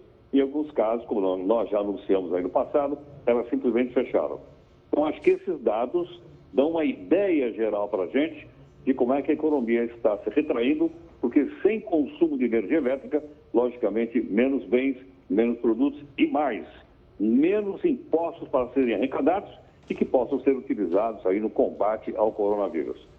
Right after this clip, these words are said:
É um dado bastante preocupante esse. Certamente, as autoridades do país devem ficar atentas a isso, viu, Gustavo?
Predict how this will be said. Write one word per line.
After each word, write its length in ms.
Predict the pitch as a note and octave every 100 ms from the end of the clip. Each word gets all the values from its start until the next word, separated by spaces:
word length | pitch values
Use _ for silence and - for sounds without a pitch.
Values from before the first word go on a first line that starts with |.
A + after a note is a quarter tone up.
| - - - -
É 120 | A2+
um 320 | C3+ B2+ G2+
dado 300 | G2 C3+ B2
bastante 360 | A#2+ G#2+ D3+ D3
preocupante 540 | B2+ A#2+ - A#2 A#2
esse. 280 | C#3+ D#3 D3+ - - - -
Certamente, 680 | F#3+ F#3 F#3 C#3+ F3+ - - - - _
as 140 | A#2+ A2+
autoridades 640 | D3+ C#3 D#3+ C#3+ A2 G2+
do 80 | D3
país 320 | C3+ A#2 D3 - - -
devem 340 | F#2+ A#2+ C3 C3
ficar 420 | B2 - A#2 B2 -
atentas 560 | A2 - B2+ B2 A#2
a 100 | B2
isso, 300 | G2+ F2 -
viu, 140 | - A#2+
Gustavo? 280 | F2+ -